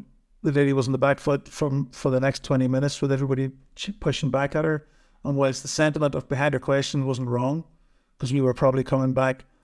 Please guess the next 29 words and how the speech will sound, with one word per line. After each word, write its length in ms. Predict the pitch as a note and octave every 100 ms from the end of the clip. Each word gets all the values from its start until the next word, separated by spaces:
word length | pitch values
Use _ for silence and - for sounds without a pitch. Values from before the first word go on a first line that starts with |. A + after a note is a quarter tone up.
| _
with 160 | - A#2+
incomplete, 680 | C#3+ - C#3 - C3+ C3 - _ D#3+
um, 580 | C#3 C3 C3 C3 C3 - _ _ _ D3+
analysis 640 | C#3 C3 C3 - D3+ -
of 240 | - C#3+
the 60 | -
problem, 540 | - E3 E3+ D3 A#2 - _ _ _ _ _ _ _ -
we 160 | D#3+
weren't, 340 | E3 D#3 F3+ F3 -
it's 100 | -
not 120 | F3
a 40 |
question 300 | - D3+ C#3
of 80 | D3
asking 440 | C#3 C3+ - C#3 C3+ - _ _ _ _ _ _ -
the 120 | C#3
wrong 260 | C3+ C3
questions 420 | C3 C#3 C3 D3 C3
or 60 |
the 120 | A#2+
right 200 | A#2+ C#3+
questions. 540 | - F3 D#3+ F#3 D3 B2+
It's 140 | C#3
about 420 | D#3 D3+ C#3+ C#3+ - _
having 480 | - F#3+ G3 C3+ B2+ - _ _
a 80 | C3+
sense 300 | - F3 F3
of 100 | -
curiosity 880 | - D#3 C#3+ C#3+ D3 F3+ D#3 B2